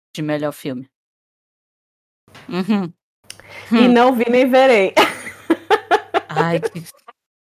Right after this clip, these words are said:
Speaker 1: que blasfêmia. Eu acho que você poderia dar uma chance. Primeiro, dica. Leva muita comida,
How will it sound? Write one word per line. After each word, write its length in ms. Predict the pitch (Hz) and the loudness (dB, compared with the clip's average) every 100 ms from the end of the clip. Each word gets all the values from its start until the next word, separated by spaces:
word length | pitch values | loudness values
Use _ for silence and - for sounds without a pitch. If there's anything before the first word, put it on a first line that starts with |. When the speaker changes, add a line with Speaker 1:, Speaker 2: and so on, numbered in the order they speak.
| _ | _
Speaker 1:
que 120 | 185 | -8
blasfêmia. 1000 | 160 151 151 - - 160 156 147 147 160 _ _ _ 508 554 480 554 453 571 - | -2 -2 -2 -8 -6 -4 -4 -6 -6 -8 _ _ _ -6 -2 -2 0 0 -2 0
Eu 320 | 208 233 226 | 2 2 2
acho 480 | 185 - 214 220 - | 2 4 2 0 -6
que 120 | 254 | -4
você 300 | 214 240 226 | -2 -2 0
poderia 560 | 285 196 196 180 196 202 | 2 2 0 0 0 0
dar 160 | 202 | 0
uma 200 | 202 226 | 0 -4
chance. 460 | 330 - 190 165 - | -4 -4 -4 -4 -8
Primeiro, 720 | - 269 392 320 262 208 165 151 | -4 -4 0 2 2 0 -2 -10
dica. 720 | 156 190 254 247 - - 147 131 220 - - - _ _ _ _ _ _ _ _ _ _ _ _ | -12 -4 -2 -2 -4 -6 -6 -6 -12 -14 -20 -20 _ _ _ _ _ _ _ _ _ _ _ _
Leva 340 | 196 202 - | -4 -2 -2
muita 280 | 226 233 247 | -6 -6 -6
comida, 580 | 254 247 247 196 156 | -6 -6 -8 -8 -10